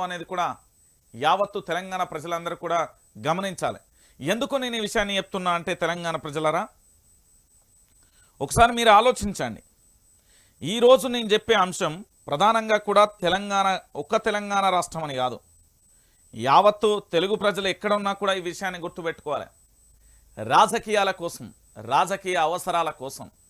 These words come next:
తన యొక్క ఉనికి కోసం, తన భవిష్యత్తు కోసం, తన ఎదుగుదల కోసం, తన అధికారం కోసం,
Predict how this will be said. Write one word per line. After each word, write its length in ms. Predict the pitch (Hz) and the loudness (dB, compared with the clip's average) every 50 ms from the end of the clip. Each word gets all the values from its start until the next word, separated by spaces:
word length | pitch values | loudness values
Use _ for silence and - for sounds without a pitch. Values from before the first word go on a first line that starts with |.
| _ _ _ _ _ _ | _ _ _ _ _ _
తన 100 | 156 175 | -4 -2
యొక్క 200 | 202 202 196 - | -2 -2 -2 -2
ఉనికి 380 | 233 202 180 196 220 220 - 254 | -2 -2 0 -2 -4 -6 -6 -8
కోసం, 420 | - - 208 190 - 175 135 - - _ _ _ _ | -6 -4 -6 -4 -4 -8 -10 -10 -12 _ _ _ _
తన 140 | 139 151 165 | -4 -4 -4
భవిష్యత్తు 480 | 160 151 160 180 170 - 185 170 - 180 | -2 -4 -4 -6 -6 -8 -10 -10 -10 -10
కోసం, 400 | - 170 151 147 - 120 101 - _ _ _ _ _ _ _ - | -8 -8 -8 -8 -10 -14 -18 -18 _ _ _ _ _ _ _ -4
తన 120 | 170 196 | -2 -2
ఎదుగుదల 460 | 202 202 214 208 262 277 226 254 233 233 | -2 -2 -4 -4 -4 -2 0 0 0 0
కోసం, 360 | - 233 208 - - 165 123 101 - _ _ _ | -2 -4 -6 -6 -8 -12 -14 -16 -18 _ _ _
తన 60 | 143 151 | -6 -4
అధికారం 560 | 160 156 151 151 180 - 196 196 180 180 170 | -4 -4 -4 -6 -6 -4 -4 -4 -4 -4 -8
కోసం, 360 | - 156 139 - - 127 - | -12 -12 -12 -12 -16 -18 -18